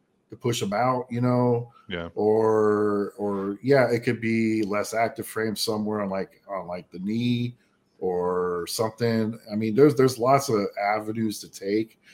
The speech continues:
Speaker 1: but I think whether it's, even if the, even if the combo didn't do as much damage, it's still, no one wants to be stuck in a thirty second combo. I should know. I play Alpha three. No one wants to get stuck in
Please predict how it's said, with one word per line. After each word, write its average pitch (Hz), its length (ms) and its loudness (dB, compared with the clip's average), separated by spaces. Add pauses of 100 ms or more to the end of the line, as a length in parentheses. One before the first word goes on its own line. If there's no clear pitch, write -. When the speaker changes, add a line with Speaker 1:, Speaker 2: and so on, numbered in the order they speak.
(280)
Speaker 1:
but 113 300 6 (100)
I 110 60 2
think 120 480 2 (280)
whether 175 320 10
it's, 139 300 8
even 240 240 4
if 185 180 4
the, 127 460 6 (420)
even 214 180 0
if 311 120 0
the 143 100 4
combo 139 340 0
didn't 120 220 2
do 107 180 2
as 117 120 -2
much 120 280 -2
damage, 117 560 -2
it's - 160 -4
still, 123 460 2 (260)
no 123 180 4
one 147 80 8
wants 147 200 4
to 147 60 -8
be 127 60 0
stuck 120 520 2 (400)
in 113 140 -2
a 107 60 -4
thirty 107 320 0
second 104 320 -4
combo. 95 400 -4 (320)
I 135 100 0
should 151 220 2
know. 127 460 4
I 113 80 0
play 143 200 6
Alpha 147 260 8
three. 131 400 2 (220)
No 120 140 0
one 131 80 4
wants 139 200 2
to 143 60 -6
get 139 120 0
stuck 135 400 0
in 123 200 0